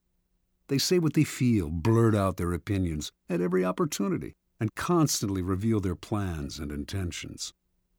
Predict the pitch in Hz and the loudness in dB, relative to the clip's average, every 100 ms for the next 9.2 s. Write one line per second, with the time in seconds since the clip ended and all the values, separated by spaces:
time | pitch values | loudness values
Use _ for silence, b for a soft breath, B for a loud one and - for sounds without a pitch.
0 | _ _ - 107 92 123 151 208 208 - | _ _ -4 0 4 4 4 2 0 -4
1 | - 151 135 123 98 90 82 71 69 - | -4 -2 0 0 -2 -2 -4 -6 -8 -10
2 | - - - - _ _ _ _ - 131 | -14 -14 -16 -16 _ _ _ _ -2 0
3 | 85 - - - _ - 120 123 123 107 | 0 -2 -12 -16 _ -6 -2 2 2 2
4 | 156 151 147 120 127 113 107 110 117 113 | 2 4 4 4 0 2 2 2 0 -2
5 | - 92 87 107 95 107 107 104 90 85 | -2 -2 -2 0 0 2 2 2 0 -2
6 | 92 92 90 82 90 85 82 85 90 - | -4 -6 -4 -4 -4 -4 -4 -4 -4 -4
7 | - 98 82 76 85 - - - 104 98 | -2 -2 -2 -2 -6 -6 -12 -8 -2 -2
8 | - 110 90 80 82 - 117 113 - 101 | -2 -2 -2 -2 -4 -4 -4 -6 -4 -4
9 | - - | -6 -12